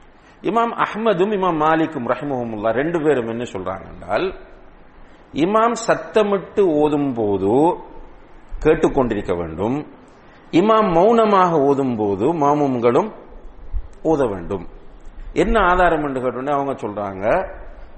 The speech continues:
தொ-, சூரத்துல் ஃபாத்திஹா ஓதாதவனுக்கு தொழுகை இல்லை, ஹதீஸ் வருது.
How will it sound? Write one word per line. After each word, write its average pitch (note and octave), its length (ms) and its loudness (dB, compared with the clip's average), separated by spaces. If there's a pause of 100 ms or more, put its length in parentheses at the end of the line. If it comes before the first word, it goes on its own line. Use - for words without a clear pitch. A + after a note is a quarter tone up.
(300)
தொ-, A#2 280 2
சூரத்துல் F3 480 0
ஃபாத்திஹா F3 520 0
ஓதாதவனுக்கு D3 760 2
தொழுகை D3+ 340 -2
இல்லை, G2 280 -4 (1080)
ஹதீஸ் B2 280 -2
வருது. F#2 400 -4